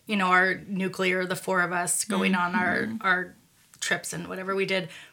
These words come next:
Speaker 1: But what's really interesting is we were kind of also four independent people all living in the same house.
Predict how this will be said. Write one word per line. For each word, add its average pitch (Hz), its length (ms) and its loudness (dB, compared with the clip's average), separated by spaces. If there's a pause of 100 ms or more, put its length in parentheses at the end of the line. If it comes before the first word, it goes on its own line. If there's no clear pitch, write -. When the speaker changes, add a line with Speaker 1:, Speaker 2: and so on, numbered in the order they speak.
Speaker 1:
But 214 80 2
what's 202 180 2
really 196 380 0
interesting 220 480 -2
is 185 240 0
we 196 100 -2
were 202 140 -4
kind 294 260 -4
of 349 80 -6
also 208 320 0
four 196 380 0
independent 190 500 -2
people 190 280 0
all 190 280 6
living 185 220 -6
in 180 100 -8
the 180 60 -8
same 180 220 -4
house. - 460 -4